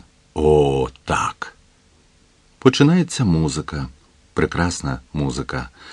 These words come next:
Спершу вона тихенька, немов шепіт. Жодна шпилька не впаде, лише музика. Непомітно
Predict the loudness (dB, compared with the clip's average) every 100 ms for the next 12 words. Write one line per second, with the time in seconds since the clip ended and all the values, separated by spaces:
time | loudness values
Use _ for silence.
0 | -20 -20 -16 0 0 2 0 0 0 -2
1 | -6 -6 -6 -2 2 4 2 0 -6 -8
2 | -14 _ 2 4 4 0 -4 -6 -8 -12
3 | -16 _ -20 -18 -10 2 6 8 8 4
4 | 4 2 2 0 -2 -4 -2 2 2 2
5 | 2 4 4 4 4 4 4 2 -2 -4
6 | -8 -10 -16 _ _ _ _ _ _ -2
7 | -2 0 0 0 -2 0 0 2